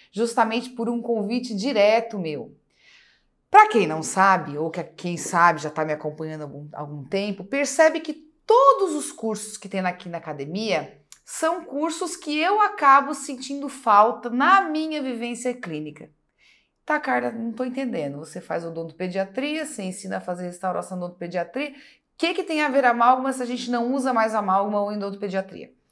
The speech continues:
Tem tudo a ver. Tudo a ver pra quem? Pra quem vai começar a ter um acompanhamento a longo prazo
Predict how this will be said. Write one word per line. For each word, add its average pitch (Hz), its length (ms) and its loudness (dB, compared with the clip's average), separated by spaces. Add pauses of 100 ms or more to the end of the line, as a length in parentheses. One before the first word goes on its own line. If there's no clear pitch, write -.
(240)
Tem 190 180 -8
tudo 208 160 -6
a 226 80 -4
ver. 170 400 -6 (240)
Tudo 190 140 -2
a 196 60 6
ver 208 180 2
pra 202 120 2
quem? 247 520 -2 (180)
Pra 180 160 2
quem 185 220 -4
vai 185 180 0
começar 180 880 -2
a 233 60 0
ter 220 180 -8
um 202 80 -2
acompanhamento 185 1120 -4
a 196 60 0
longo 170 340 -6
prazo 160 640 -2